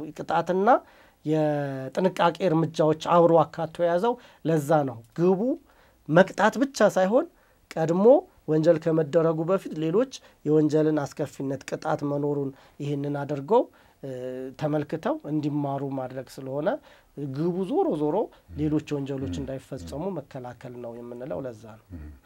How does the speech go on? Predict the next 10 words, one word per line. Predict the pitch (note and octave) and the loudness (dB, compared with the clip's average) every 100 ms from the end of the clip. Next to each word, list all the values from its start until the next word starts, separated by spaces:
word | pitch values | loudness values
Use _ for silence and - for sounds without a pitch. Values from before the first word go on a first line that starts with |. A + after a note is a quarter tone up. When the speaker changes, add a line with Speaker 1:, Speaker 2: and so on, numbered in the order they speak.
| - - - | -20 -20 -8
Speaker 2:
አንድ | A2+ C3 | -4 -2
ሰው | A#2 G#2+ | -2 -2
ወንጀል | G#2 G#2 F#2+ | -2 -2 -4
ፈጸመ | G2 F#2+ G2+ F#2 | -4 -6 -6 -4
የሚባለው | F#2 F#2+ F#2+ G#2+ B2+ A#2 | -4 -6 -6 -6 -6 -6
ምን | A2 G#2 | -6 -6
ሲያሟላ | F#2+ E2+ D#2+ D2+ C#2+ C#2+ | -8 -10 -10 -12 -16 -18
ነው? | C#2+ _ _ _ _ _ _ _ _ _ _ _ _ - | -20 _ _ _ _ _ _ _ _ _ _ _ _ -18
Speaker 1:
እንግዲህ | G3 D#3 F3 F#3 | -8 -6 -4 -6
ቅድም | G#3+ D#3+ G#3 C4 | -6 -6 -2 0